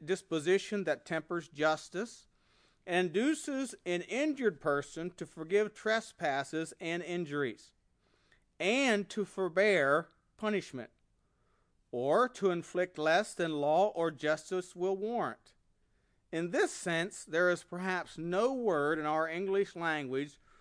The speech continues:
precisely synonymous with mercy. That which comes nearest to it is," what do you think? "Grace." Somebody said, you know,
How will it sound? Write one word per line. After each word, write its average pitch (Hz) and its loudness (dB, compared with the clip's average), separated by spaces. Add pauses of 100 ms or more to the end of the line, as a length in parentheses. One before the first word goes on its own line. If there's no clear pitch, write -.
(220)
precisely 196 0
synonymous 165 -4
with 151 -8
mercy. 175 -10 (1200)
That 151 2
which 175 -6
comes 175 -6
nearest 160 -2
to 131 -6
it 123 -4
is," 120 -8 (340)
what 117 -10
do - -8
you 107 -10
think? 95 -14 (1700)
"Grace." - -14 (2750)
Somebody 233 0
said, 190 4
you 170 -2
know, 147 0